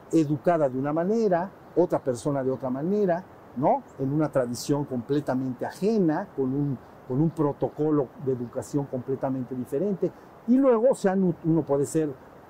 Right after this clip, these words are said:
eh, se ha nutrido con ciertos libros y otra persona con otros libros. Entonces, cuando esas dos personas platican, evidentemente esas mentes son diferentes. Son diferentes, porque tengo diferente información. Podemos compartir,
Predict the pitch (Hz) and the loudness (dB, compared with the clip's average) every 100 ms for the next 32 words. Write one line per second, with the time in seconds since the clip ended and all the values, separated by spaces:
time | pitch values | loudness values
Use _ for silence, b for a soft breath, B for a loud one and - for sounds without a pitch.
0 | - - 139 131 123 117 - - - - | -20 -12 -6 -4 -4 -6 -8 -18 -20 -20
1 | - - 156 151 143 156 151 135 127 123 | -12 -2 0 2 2 2 2 0 -2 -6
2 | - 147 143 131 139 127 226 262 180 170 | -6 -2 0 2 0 2 4 4 4 2
3 | 185 - 131 143 165 156 - 127 156 139 | -2 -6 -2 0 2 0 -2 -2 0 -2
4 | 123 127 135 170 175 277 214 - - 170 | -2 -4 -2 -2 0 2 0 -2 -12 -4
5 | 190 180 262 226 190 208 180 170 - 147 | -2 0 0 -2 0 0 0 -2 0 -2
6 | 139 277 - 180 202 - 214 254 269 240 | 0 -2 0 0 0 2 4 4 4 2
7 | 226 254 226 190 170 175 175 160 190 175 | 4 4 4 4 2 0 0 -2 0 0
8 | 147 175 - - 113 123 143 - 196 233 | -2 -4 -8 -8 -6 -6 -6 -2 0 0
9 | 190 - - - - - - - - - | -2 -8 -18 -20 -20 -20 -20 -20 -20 -20
10 | - - - - - - - 180 202 254 | -20 -20 -20 -20 -20 -20 -4 -2 0 0
11 | 294 302 - 110 - - 143 160 190 190 | 2 0 -2 -8 -10 -10 -8 -2 0 2
12 | 170 170 170 160 175 160 180 180 175 233 | 0 0 -2 -2 -6 -6 -6 -6 -4 -4
13 | 247 - - 208 226 - 185 156 - 135 | -4 -4 2 4 4 2 0 2 0 -2
14 | - 185 233 156 | -2 0 2 2